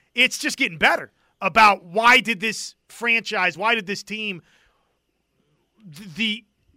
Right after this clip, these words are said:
ifs and buts that land, uh, you know, led this team to not win a title. Why did it not happen, right? The, you know, via injury and the trade of Harden, all the happenings that go into that team, the rise, getting to the finals,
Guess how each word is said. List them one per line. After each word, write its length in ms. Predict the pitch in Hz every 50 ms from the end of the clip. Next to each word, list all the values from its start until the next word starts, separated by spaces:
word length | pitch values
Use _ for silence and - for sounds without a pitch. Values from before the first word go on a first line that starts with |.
| _ _
ifs 300 | - 233 269 214 - -
and 220 | 240 254 214 185 147
buts 300 | 214 240 233 226 - -
that 160 | 196 208 202 202
land, 380 | 202 214 214 214 220 220 220 - 226
uh, 140 | 196 190 185
you 100 | 180 185
know, 120 | 190 185 175
led 280 | 165 170 202 220 226 160
this 180 | 220 214 - -
team 180 | 202 220 226 165
to 160 | 196 233 202 _ _
not 320 | 143 143 156 170 214 202 208
win 120 | 226 240
a 60 | 247
title. 460 | - - 220 240 302 311 202 135 _ _ _ _ _
Why 240 | 151 160 220 254 269
did 140 | 277 269 262
it 80 | 254
not 200 | 254 254 254 226
happen, 460 | 196 233 247 247 - - 143 117 104 _ _ _
right? 340 | 160 175 190 214 233 240 - _ _ _ _ -
The, 340 | 170 175 185 180 170 185 185
you 140 | 180 175
know, 120 | 180 175 160
via 260 | 131 165 196 190 190 185 -
injury 560 | 262 277 262 196 156 214 214 196 185 175 170
and 100 | 165 160
the 60 | 165
trade 420 | - - 208 247 254 254 247 208
of 140 | 220 214 175
Harden, 560 | 170 165 180 226 247 254 247 208 190 170 151 _ _ _ _ _ _
all 280 | - 247 277 294 294 294
the 140 | 247 269 208
happenings 680 | 196 233 247 247 - 214 175 139 131 131 - - - _
that 180 | 165 208 202 156
go 220 | 208 214 214 220
into 500 | 220 214 190 - - 202 196 180 165 139 _ _ _ _ _ _ _ 139 131
that 260 | 120 208 226 254 269 -
team, 360 | - 233 233 233 226 220 180
the 100 | 165 156
rise, 580 | 165 202 233 240 233 226 220 220 220 160 131
getting 260 | 131 123 170 240 247 240
to 60 | 240
the 80 | 220
finals, 680 | 214 - 226 226 226 220 214 214 208 202 190 190 -